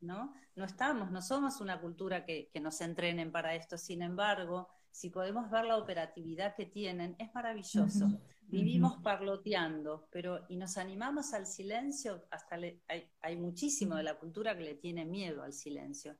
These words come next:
Speaker 2: Ujú.
Speaker 1: Es magnífico lo que el silencio
Speaker 2: Ujú.
Speaker 1: nos puede devolver. Y la
Speaker 2: Total.
Speaker 1: contemplación, salir a caminar, ¿no? Cada
Speaker 2: Ujú.
Speaker 1: uno en, en, en sus lugares.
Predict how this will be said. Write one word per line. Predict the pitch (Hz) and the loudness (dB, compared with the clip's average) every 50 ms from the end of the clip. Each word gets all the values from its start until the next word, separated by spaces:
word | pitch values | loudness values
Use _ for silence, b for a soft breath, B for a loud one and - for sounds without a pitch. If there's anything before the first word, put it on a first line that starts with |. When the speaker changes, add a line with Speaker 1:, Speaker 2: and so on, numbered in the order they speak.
| _ _ _ - | _ _ _ 2
Speaker 2:
Ujú. | 208 196 190 170 160 175 175 | 4 6 6 8 8 8 8
Speaker 1:
Es | - 175 - - | 8 4 2 0
magnífico | 226 226 220 220 254 294 349 330 - - 208 - 185 | 0 -2 -2 0 -2 0 -2 -2 -2 -6 -6 -2 0
lo | 170 170 165 | 0 0 0
que | - 156 | 0 -2
el | 156 | -2
silencio | - - 202 180 165 151 180 170 165 147 | 4 6 6 6 8 4 4 2 0 -2
Speaker 2:
Ujú. | 143 143 | -4 -8
Speaker 1:
nos | - - | -10 -10
puede | - 151 143 139 135 | -12 -10 -10 -10 -10
devolver. | 135 135 131 131 131 131 127 127 120 117 120 - _ _ _ _ - - - - - | -10 -10 -8 -8 -8 -8 -8 -8 -10 -10 -12 -16 _ _ _ _ -20 -20 -20 -16 -6
Y | - 214 | -2 6
la | 214 185 | 6 6
Speaker 2:
Total. | 170 175 175 170 | 8 10 8 8
Speaker 1:
contemplación, | 170 - 220 220 220 214 220 220 208 - - 220 190 170 165 156 156 156 - - _ _ _ _ _ _ | 8 6 4 0 0 0 -2 0 0 0 -2 -4 -2 -2 -2 -4 -4 -6 -12 -18 _ _ _ _ _ _
salir | - - - 226 233 247 277 311 311 | -12 -4 0 0 2 2 2 4 4
a | 294 294 | 4 4
caminar, | 277 254 226 226 220 208 185 165 156 147 147 143 - - - | 2 0 0 0 0 0 2 2 2 2 -2 -4 -8 -14 -16
¿no? | - - 214 240 | -12 -8 0 8
Cada | 220 208 - - 180 180 | 10 10 10 10 10 8
Speaker 2:
Ujú. | - 233 | 6 4
Speaker 1:
uno | 226 226 226 | 4 2 0
en, | 208 185 175 - - _ _ _ _ _ _ - | -2 -2 -6 -8 -12 _ _ _ _ _ _ -10
en, | 160 165 160 160 | -8 -8 -8 -6
en | - 160 156 | -8 -8 -8
sus | - - 170 160 165 | -6 -8 -10 -6 -4
lugares. | 175 165 175 170 156 147 139 135 143 143 143 - - | -4 0 0 2 2 2 0 -2 -4 -6 -6 -10 -16